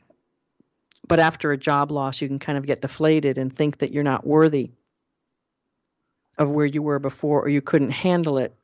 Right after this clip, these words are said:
or you're afraid if you're at that level of a job again that you're more at risk for losing your job, so you're gonna stay safe and make twenty to thirty thousand dollars less per year because it's, you're safely tucking yourself in.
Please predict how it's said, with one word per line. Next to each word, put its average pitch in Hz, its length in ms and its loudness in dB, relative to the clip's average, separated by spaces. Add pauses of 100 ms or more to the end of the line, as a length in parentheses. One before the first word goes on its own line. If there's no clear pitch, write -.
(160)
or 160 500 4 (600)
you're 170 220 2
afraid 160 400 2
if 147 160 -2
you're 151 140 -2
at 143 180 -4
that 156 240 -4
level 147 300 -2
of 135 100 -6
a 135 40 -6
job 175 340 0
again 147 280 0
that 143 140 -2
you're 165 140 0
more 151 240 2
at 120 100 -6
risk 143 260 -2
for 147 140 -4
losing 175 340 2
your 143 120 0
job, 139 280 0
so - 140 -6
you're 151 60 -2
gonna 147 180 -2
stay - 1160 0
safe 165 500 2
and 131 220 -6 (560)
make 175 220 2
twenty 165 300 -2
to 147 100 -6
thirty 147 280 -4
thousand 143 380 -4
dollars 135 340 -2
less 139 220 -2
per - 200 -4
year 160 300 4
because 143 340 -4
it's, - 280 -4 (600)
you're 160 160 2
safely 151 440 0
tucking 151 400 -4
yourself 131 460 -4
in. 139 260 -2